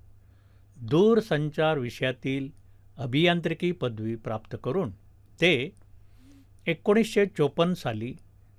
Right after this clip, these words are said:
संघाचे प्रचारक झाले. सर्वप्रथम त्यांना मध्य प्रदेशातील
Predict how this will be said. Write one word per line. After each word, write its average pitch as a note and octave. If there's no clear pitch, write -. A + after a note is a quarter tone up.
संघाचे D3+
प्रचारक A#2
झाले. -
सर्वप्रथम G3+
त्यांना D3
मध्य D3
प्रदेशातील E3